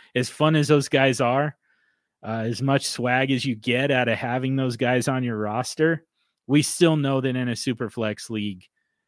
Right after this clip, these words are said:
they don't give you anywhere near the advantage that Pat Mahomes gives you. So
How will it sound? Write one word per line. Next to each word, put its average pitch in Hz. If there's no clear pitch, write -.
they 135
don't 131
give 127
you 120
anywhere 120
near 110
the 123
advantage 113
that 104
Pat 104
Mahomes 101
gives 90
you. 87
So 123